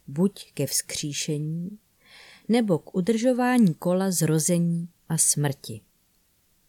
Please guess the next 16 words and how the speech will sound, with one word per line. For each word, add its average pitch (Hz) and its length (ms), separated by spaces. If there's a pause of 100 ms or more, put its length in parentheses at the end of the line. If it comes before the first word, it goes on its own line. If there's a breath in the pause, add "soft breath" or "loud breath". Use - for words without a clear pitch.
(640 soft breath)
Rozhodnutí 247 880 (260)
je 143 160
na 147 140
nás 202 460 (100)
samotných. 151 960 (2000 soft breath)
Když 165 260
tuto 285 260
skutečnost 240 920
jasně 185 400
poznáme, 170 720 (720 soft breath)
otevře 208 420
se 247 180
nám 180 340
úplně 254 560
nová 190 460
perspektiva. 135 920